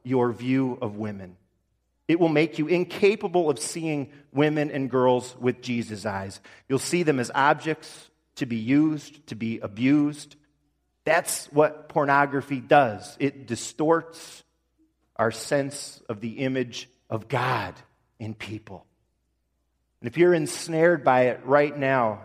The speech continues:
don't despair. There is forgiveness for that too in Jesus. You can break free of it.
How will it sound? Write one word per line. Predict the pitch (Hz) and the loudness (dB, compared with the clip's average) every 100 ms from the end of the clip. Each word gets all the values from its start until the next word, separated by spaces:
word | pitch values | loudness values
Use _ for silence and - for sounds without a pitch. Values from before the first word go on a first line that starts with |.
| - | 0
don't | 139 143 - 110 - _ _ _ _ | 2 2 -4 -14 -20 _ _ _ _
despair. | 110 - - 139 127 107 90 82 _ _ _ _ _ | -14 -12 -6 -2 0 0 -6 -16 _ _ _ _ _
There | 120 123 | -2 0
is | 143 139 135 - - | 0 0 -2 -12 -12
forgiveness | - 127 110 143 135 110 98 - - - _ _ _ _ | -4 -4 0 0 0 -4 -10 -16 -20 -20 _ _ _ _
for | - 117 | -2 2
that | 120 127 - | 4 2 0
too | - 170 147 110 | -6 -2 0 0
in | 113 | -4
Jesus. | 110 127 110 110 - - - | -2 -2 -4 -8 -16 -20 -10
You | 139 175 | -2 0
can | 175 170 | 2 0
break | 131 165 175 - | 4 6 4 0
free | - 190 220 | -2 2 6
of | 151 | 4
it. | 117 - | 2 -4